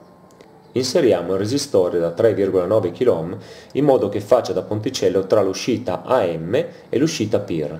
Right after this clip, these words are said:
Inseriamo un ponticello tra l'uscita tamper e A M. Infine chiudiamo il circuito con il filo verde che va collegato alla massa del terminale della centrale.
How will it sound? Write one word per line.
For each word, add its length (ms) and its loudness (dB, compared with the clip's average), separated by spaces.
Inseriamo 560 2
un 120 -4
ponticello 600 0
tra 160 0
l'uscita 520 -2
tamper 680 -2
e 240 0
A 140 -2
M. 360 -6
Infine 520 -2
chiudiamo 420 2
il 80 -2
circuito 500 0
con 140 0
il 80 2
filo 220 4
verde 420 0
che 140 2
va 100 4
collegato 560 0
alla 140 4
massa 400 -2
del 160 2
terminale 480 0
della 160 0
centrale. 720 -8